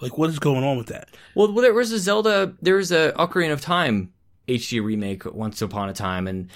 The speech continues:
Speaker 2: there's, there's a, there's a, there's a tremendous number of examples. Even the, um, not Nintendo,
Speaker 1: I mean, when
Speaker 2: but
Speaker 1: they
Speaker 2: the
Speaker 1: just
Speaker 2: Sonic.
Speaker 1: drop it in Unity or they just drop it
Speaker 2: Yeah.
Speaker 1: in Unreal,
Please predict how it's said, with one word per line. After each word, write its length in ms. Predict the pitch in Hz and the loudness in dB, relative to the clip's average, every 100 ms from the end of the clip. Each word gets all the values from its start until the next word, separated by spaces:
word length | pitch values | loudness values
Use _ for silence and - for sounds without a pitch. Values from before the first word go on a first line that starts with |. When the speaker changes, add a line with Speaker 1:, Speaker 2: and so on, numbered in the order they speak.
| - | 0
Speaker 2:
there's, 240 | 185 214 | 4 4
there's 220 | 208 285 285 | 4 2 2
a, 80 | |
there's 240 | 214 277 277 | 2 2 2
a, 60 | |
there's 200 | 226 233 190 | 2 2 2
a 40 | |
tremendous 320 | - 151 151 | 2 2 2
number 240 | 127 117 110 | 2 2 4
of 80 | 104 | 2
examples. 360 | 95 127 160 | 0 0 2
Even 160 | 214 240 | 2 2
the, 240 | 202 175 | 4 4
um, 340 | 139 123 113 135 | 4 4 0 0
not 160 | 139 | 0
Nintendo, 220 | 135 110 | 0 2
Speaker 1:
I 60 | 175 | 2
mean, 140 | 143 | 4
when 100 | 104 247 | 2 4
Speaker 2:
but 20 | |
Speaker 1:
they 80 | 320 | 4
Speaker 2:
the 60 | |
Speaker 1:
just 240 | 302 269 - | 4 2 4
Speaker 2:
Sonic. 20 | |
Speaker 1:
drop 240 | 185 185 | 4 6
it 80 | - | 4
in 140 | 151 135 | 4 -2
Unity 520 | 135 151 175 196 - _ - | 0 0 0 -4 -8 _ 2
or 120 | 151 | 4
they 120 | 151 | 4
just 200 | 156 151 | 2 0
drop 200 | 156 151 | 4 4
it 60 | 113 | 4
Speaker 2:
Yeah. 120 | 107 | 2
Speaker 1:
in 60 | |
Unreal, 500 | 139 139 143 180 208 | 0 2 4 4 0